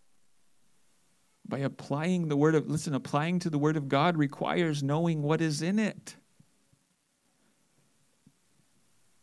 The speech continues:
The greatest lie the devil has convinced so many people of is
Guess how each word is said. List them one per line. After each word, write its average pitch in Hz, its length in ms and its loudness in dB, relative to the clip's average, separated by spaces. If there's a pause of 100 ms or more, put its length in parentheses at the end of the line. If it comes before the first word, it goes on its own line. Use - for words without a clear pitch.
(1900)
The 139 100 -2
greatest 180 640 -2
lie 151 340 4
the 139 100 2
devil 147 380 2
has 135 180 0
convinced 143 720 -2
so 147 380 0
many 170 260 -2
people 160 500 -6
of 120 320 -4
is 131 360 0